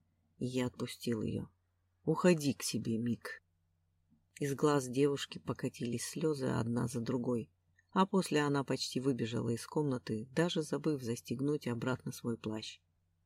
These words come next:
Если её не устраивает просто секс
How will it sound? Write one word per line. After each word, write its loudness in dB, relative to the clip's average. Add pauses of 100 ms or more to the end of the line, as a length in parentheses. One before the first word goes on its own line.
(520)
Если 6
её 6
не 6
устраивает 2
просто -2
секс -8